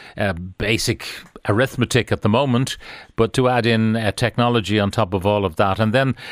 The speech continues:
um, art and creativity and, uh, all, all of this stuff, and well-being, uh, uh, as well, and an emphasis on play and learning,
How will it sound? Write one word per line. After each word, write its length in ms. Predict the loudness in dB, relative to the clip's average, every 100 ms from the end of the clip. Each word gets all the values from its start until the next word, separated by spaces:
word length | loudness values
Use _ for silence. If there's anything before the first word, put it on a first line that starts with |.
| -14 -12
um, 280 | -4 -2 -2 -2
art 360 | -4 -2 -4 -4
and 120 | -4
creativity 1080 | -2 0 2 0 0 -2 -2 0 0 2 0
and, 300 | 0 0 -2 -10 -16 -10
uh, 220 | -4 -4 -4
all, 300 | -2 -2 -4
all 240 | 0 0 0
of 400 | -2 -8 -14 -16 -12 -6 -2
this 140 | 0
stuff, 180 | 0 0
and 200 | 0 2
well-being, 720 | 2 2 2 0 0 -2 -6 -6
uh, 160 | -8 -6
uh, 200 | -8 -4
as 180 | -2 0
well, 380 | 2 2 0 -6 -20 -20 -20 -20 -14
and 200 | -6 0
an 100 | 2
emphasis 420 | 2 0 -2 -2 0
on 140 | 0
play 320 | 2 2 2
and 160 | 2 2
learning, 560 | 2 2 2 2 0